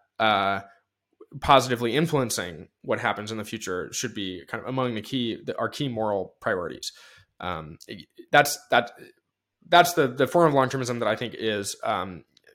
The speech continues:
you know, very plausible. And, uh, you know, there's, there's sort of stronger forms too, and, and, and there are different ways of putting it. But that's, um, that would be, uh, my, my first pass.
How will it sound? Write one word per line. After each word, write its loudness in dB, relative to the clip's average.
you -8
know, -6
very 4
plausible. 0
And, -8
uh, 0
you 0
know, -2
there's, -2
there's -2
sort 4
of 0
stronger 6
forms 0
too, 2
and, -4
and, -8
and -10
there -2
are -6
different -4
ways -4
of -8
putting -6
it. -14
But -4
that's, -4
um, -6
that 2
would -4
be, -8
uh, -6
my, -10
my -8
first -10
pass. -8